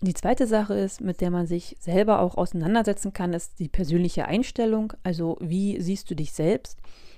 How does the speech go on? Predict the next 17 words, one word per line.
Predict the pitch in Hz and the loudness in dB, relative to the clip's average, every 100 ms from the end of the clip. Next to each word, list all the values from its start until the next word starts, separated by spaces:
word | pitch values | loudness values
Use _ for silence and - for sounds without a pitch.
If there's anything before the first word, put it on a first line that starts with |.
| - | -6
Bist, | 185 - | -6 -6
fühlst | - 214 208 | -6 -4 -2
du | 190 | -2
dich | 196 - | -2 -2
eher | 170 | -2
schüchtern, | - 240 - 214 202 190 190 | 0 0 2 0 0 0 -2
niedlich | 202 214 214 202 190 190 - | 2 2 2 2 0 0 -2
und | 180 - | -6 -6
schwach? | - 190 226 - - - - - - - - | -2 0 2 0 -4 -8 -8 -6 -4 -4 2
Um, | 175 170 160 165 - | 4 4 4 0 -2
und | 185 | 2
das | 196 - | 4 4
drückst | 240 - | 0 0
du | |
natürlich | 214 208 214 208 - | 0 0 2 2 2
alles | 180 214 - | 0 0 -2
auch | 180 185 190 - | -2 -2 -2 -6